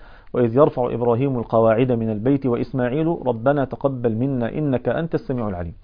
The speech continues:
سيدنا إبراهيم دعا لهذه البقعة المباركة، آه، ثلاث دعوات. الدعوة الأولى: "رب اجعل هذا بلدا آمنا"، يعني يا رب اجعل هذا الب-، هذا المكان آمنا، ارزقهم فيه نعمة الأمن. "رب اجعل هذا بلدا آمنا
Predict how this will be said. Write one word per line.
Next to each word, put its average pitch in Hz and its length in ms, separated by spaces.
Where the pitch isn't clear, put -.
سيدنا 180 320
إبراهيم 147 260
دعا 151 240
لهذه 131 320
البقعة 117 340
المباركة، 131 520
آه، 117 540
ثلاث 151 300
دعوات. 92 440
الدعوة 139 360
الأولى: 127 300
"رب 135 200
اجعل 143 260
هذا 127 320
بلدا 123 500
آمنا"، 107 380
يعني 120 200
يا 117 40
رب 143 200
اجعل 123 220
هذا 127 220
الب-، 113 300
هذا 135 180
المكان 139 420
آمنا، 139 420
ارزقهم 127 420
فيه 135 200
نعمة 131 300
الأمن. 98 220
"رب 127 180
اجعل 131 260
هذا 127 280
بلدا 135 460
آمنا 110 260